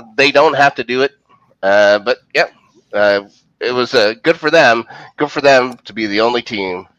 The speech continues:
to beat the world champions at the, uh, at the World Cup. Do you have a favorite match? Like, let's say not the final. A final, obviously, incredible. It's, it's one for the ages.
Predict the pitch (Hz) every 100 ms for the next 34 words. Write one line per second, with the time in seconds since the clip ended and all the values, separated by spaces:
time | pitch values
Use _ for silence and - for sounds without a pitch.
0 | - 92 98 92 101 101 - 104 92 82
1 | 78 85 - _ 85 82 _ 80 80 80
2 | 80 _ - - - - 95 90 90 87
3 | - 80 - - - _ - 151 202 226
4 | 233 196 - _ 151 165 175 107 113 107
5 | 101 151 240 - - - - _ _ _
6 | - 127 - - 233 226 220 196 175 -
7 | 104 110 156 - 170 180 160 143 127 120
8 | 107 107 110 104 101 - 104 98 110 101
9 | 101 95 92 69 90 - - _ - 92
10 | - 104 98 92 95 80 76 71 -